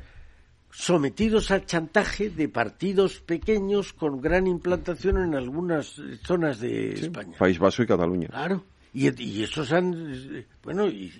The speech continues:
Speaker 1: y siguen haciéndolo,
Speaker 2: Lo siguen
Speaker 1: ¿no?
Speaker 2: haciendo, ya
Speaker 1: Ahora
Speaker 2: lo estamos
Speaker 1: mismo,
Speaker 2: viendo, claro.
Speaker 1: y es-, estamos viendo que son
Speaker 2: Ujú.
Speaker 1: socios aliados del gobierno,
Speaker 2: Ujú.
Speaker 1: pues, eh, Bildu o Esquerra o lo que sea.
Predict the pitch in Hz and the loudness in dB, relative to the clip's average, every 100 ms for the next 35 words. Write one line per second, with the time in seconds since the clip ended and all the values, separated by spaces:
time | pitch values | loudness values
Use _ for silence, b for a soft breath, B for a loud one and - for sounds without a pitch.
0 | - 85 - 127 117 113 107 - 220 214 | -16 -12 -8 -4 -2 -2 -4 -4 -2 0
1 | 139 92 87 - - 76 82 101 127 87 | 0 0 0 2 0 0 0 2 4 6
2 | 101 123 92 85 175 104 117 87 98 131 | 6 6 4 4 4 6 4 2 0 -2
3 | 113 123 110 120 104 - 110 123 110 131 | -2 -6 -6 -10 -12 -8 -8 -6 -4 -2
4 | 139 160 151 123 123 127 104 92 120 143 | 0 0 0 -4 -4 -4 -4 -2 -4 -4
5 | 127 110 113 98 104 113 104 120 123 127 | -6 -4 -6 -6 -4 -4 -2 -4 -2 -2
6 | 139 135 160 165 B B B 85 98 139 | -2 0 -2 -2 B B B -4 -2 -2
7 | 117 113 - 165 175 170 180 151 120 - | -4 -8 0 0 2 2 2 2 0 -2
8 | - 165 156 170 143 123 - - 110 - | 2 2 4 2 2 -2 -8 -12 -12 -12